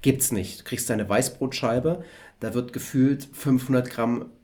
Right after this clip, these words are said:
geschnittenes, frisches Fleisch drauf gemacht. Dann wird wieder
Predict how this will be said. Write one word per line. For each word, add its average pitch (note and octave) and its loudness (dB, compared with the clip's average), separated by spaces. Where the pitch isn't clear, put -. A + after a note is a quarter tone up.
geschnittenes, C3 0
frisches - -2
Fleisch A#2+ -2
drauf A2+ -2
gemacht. - -6
Dann A#2 2
wird B2+ -2
wieder B2 4